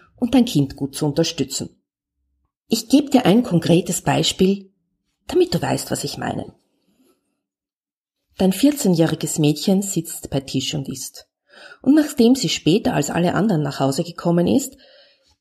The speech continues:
ist sie alleine. Du hast dich zwar eine Zeit lang zu ihr hingesetzt, aber jetzt widmest du dich wieder deinen Aufgaben. Du ersuchst sie nach dem Essen, den Tisch abzuräumen und das Geschirr in den Geschirrspüler zu stellen.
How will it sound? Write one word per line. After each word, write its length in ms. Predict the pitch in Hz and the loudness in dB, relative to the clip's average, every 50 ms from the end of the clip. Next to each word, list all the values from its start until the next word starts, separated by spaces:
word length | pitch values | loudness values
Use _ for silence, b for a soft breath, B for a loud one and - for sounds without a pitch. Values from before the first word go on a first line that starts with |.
| _ _ _ - | _ _ _ -4
ist 220 | 294 - - - | -4 -4 -4 0
sie 120 | - 262 240 | 2 2 4
alleine. 460 | 214 170 151 151 147 147 135 131 - | 4 4 2 4 4 2 2 0 -2
Du 120 | - 143 | -4 -2
hast 200 | 175 226 226 - | -2 -2 -4 -4
dich 100 | - - | -10 -2
zwar 160 | - - 196 | 2 4 4
eine 180 | 160 151 151 151 | 4 4 0 -2
Zeit 280 | - - 165 160 165 160 | 0 2 4 4 4 2
lang 160 | 151 151 - | 0 -2 -2
zu 140 | - - 135 | 0 0 0
ihr 80 | 127 | 2
hingesetzt, 680 | 127 196 240 262 254 254 254 - 233 226 240 - - - B B B B B B B B _ | 4 6 6 6 6 4 2 4 2 2 2 -2 -8 -14 B B B B B B B B _
aber 180 | - 202 208 208 | 0 2 4 4
jetzt 520 | 175 143 147 151 - - - - - _ _ _ _ _ _ | 4 4 2 0 0 -4 -10 -12 -14 _ _ _ _ _ _
widmest 400 | - 170 220 202 240 233 233 - | 0 0 2 4 2 2 2 2
du 60 | 185 | -2
dich 200 | - 180 170 - | -2 -2 -4 -4
wieder 160 | 147 147 165 165 | 0 0 0 0
deinen 340 | - 143 135 135 147 - | 0 -2 -4 -4 -4 -4
Aufgaben. 600 | - 131 - - - - 147 131 127 - - - _ _ _ _ _ B B B B B B - | -4 -6 -6 -6 -6 -6 -4 -4 -4 -6 -10 -14 _ _ _ _ _ B B B B B B 0
Du 100 | 220 - | 2 4
ersuchst 520 | - 202 202 - - 277 - - - - | 4 4 2 2 2 2 2 2 -2 -2
sie 100 | - 196 | 0 2
nach 260 | 180 156 156 208 - | 2 2 2 0 0
dem 180 | - - 254 - | 2 2 2 2
Essen, 300 | - - - - 175 - | 2 0 0 -2 -2 -2
den 160 | 170 165 - | -4 -6 -4
Tisch 240 | - - - - - | -2 -2 -2 0 0
abzuräumen 640 | - 175 233 - - - 240 - 196 180 185 202 196 | -2 -2 -2 -2 -2 -2 0 2 2 2 2 2 2
und 100 | 185 - | 0 -2
das 140 | 160 - | -4 -4
Geschirr 360 | - - - - - 143 147 147 | -4 -6 -4 -2 0 2 2 2
in 80 | 147 | 2
den 100 | 156 151 | 0 -2
Geschirrspüler 520 | 165 170 - - 180 - - 156 127 139 135 | -2 0 0 0 0 0 0 0 0 0 -2
zu 140 | - - | -4 -4
stellen. 480 | 135 - - 131 120 98 - 139 - | -4 -2 0 0 -2 -2 -4 -12 -16